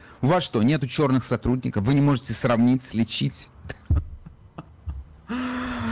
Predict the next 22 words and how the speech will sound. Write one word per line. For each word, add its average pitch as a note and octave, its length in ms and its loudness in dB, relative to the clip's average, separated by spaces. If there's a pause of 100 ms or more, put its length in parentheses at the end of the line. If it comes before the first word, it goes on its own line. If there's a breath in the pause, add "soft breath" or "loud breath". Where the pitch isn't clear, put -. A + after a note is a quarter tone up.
(380 loud breath)
Ой, - 260 2
это - 220 2
цирковое E3 460 2
представление. C#3 840 0
Как D3+ 220 0
у D#3 40 2
меня D3+ 260 2
говорил C3+ 360 4
мой C3 160 -2
один B2 320 -2
друг, E3 460 -4 (880 loud breath)
кино, A#2+ 520 2 (300)
кинокомедия. C#3+ 920 2
Это D3 240 2
кинокомедия. C#3 880 0 (1000 loud breath)
Значит, D#3+ 580 2 (120)
э, D#3+ 420 4 (1500 loud breath)
у B2+ 100 2
нас, C#3+ 380 2
значит, A#2+ 400 0
это B2 200 0
новая C3 600 2